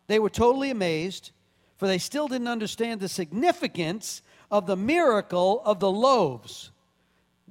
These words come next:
Wait a minute. This is walking on water, and how does the fish and the loaves get in here? The principle of faith. You're not alone. I have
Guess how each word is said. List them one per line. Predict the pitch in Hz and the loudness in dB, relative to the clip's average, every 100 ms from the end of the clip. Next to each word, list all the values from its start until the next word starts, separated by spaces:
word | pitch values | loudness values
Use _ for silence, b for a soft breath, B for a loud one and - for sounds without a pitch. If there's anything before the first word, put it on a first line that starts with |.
| - | -18
Wait | 156 156 | -10 -10
a | |
minute. | 117 - _ _ _ | -10 -14 _ _ _
This | 180 - | -12 -10
is | 262 - - 180 | -12 -14 -20 -16
walking | 139 180 - 170 | -12 -10 -10 -10
on | 139 127 135 | -10 -12 -14
water, | 220 214 220 208 | -14 -12 -8 -10
and | 214 139 131 123 139 - - | -10 -12 -12 -14 -18 -20 -18
how | 170 | -14
does | 277 202 | -14 -14
the | |
fish | 196 269 - | -16 -16 -14
and | 254 | -16
the | 165 | -14
loaves | 185 247 175 | -12 -12 -10
get | 208 | -12
in | 226 208 | -10 -14
here? | 254 - _ _ _ _ _ _ _ _ _ _ _ _ _ | -16 -18 _ _ _ _ _ _ _ _ _ _ _ _ _
The | 131 | -16
principle | - 165 - 139 | -8 -8 -8 -10
of | 127 | -12
faith. | - 156 113 _ _ _ _ _ _ _ _ _ _ _ _ _ _ _ _ | -10 -12 -14 _ _ _ _ _ _ _ _ _ _ _ _ _ _ _ _
You're | 135 | -10
not | 147 185 | -8 -8
alone. | 135 180 131 98 - _ _ _ _ _ _ _ _ _ - | -8 -8 -10 -14 -20 _ _ _ _ _ _ _ _ _ -14
I | 151 | -10
have | 170 165 | -8 -10